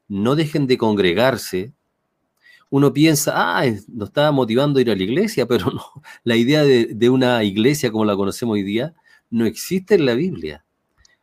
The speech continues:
O sea, ellos estaban igual como estamos siendo hoy día mucho pueblo cristiano y tener nuestra, nuestra reunión en casa a través de estos medios tecnológicos,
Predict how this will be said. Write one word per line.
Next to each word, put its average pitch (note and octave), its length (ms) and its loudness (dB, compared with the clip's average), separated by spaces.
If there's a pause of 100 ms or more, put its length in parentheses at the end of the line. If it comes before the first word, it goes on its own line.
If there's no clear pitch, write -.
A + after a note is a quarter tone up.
(140)
O - 60 -20
sea, C#3 340 2
ellos A#2+ 180 2
estaban C#3 300 0
igual C#3 340 0
como B2 200 -2
estamos A#2+ 320 0
siendo B2+ 220 0
hoy G#2 80 2
día A2+ 200 2
mucho A2 840 -2
pueblo A#2 580 -2
cristiano A#2+ 600 -4
y A#2+ 180 -6 (480)
tener G#2+ 320 2
nuestra, G#2 640 -2 (200)
nuestra G2+ 220 -2
reunión G#2 280 0
en G2 100 -2
casa C#3 320 -4
a - 20 -4
través G2+ 240 0
de G2 80 -2
estos F2+ 220 -6
medios G2 480 0 (560)
tecnológicos, G2 720 -2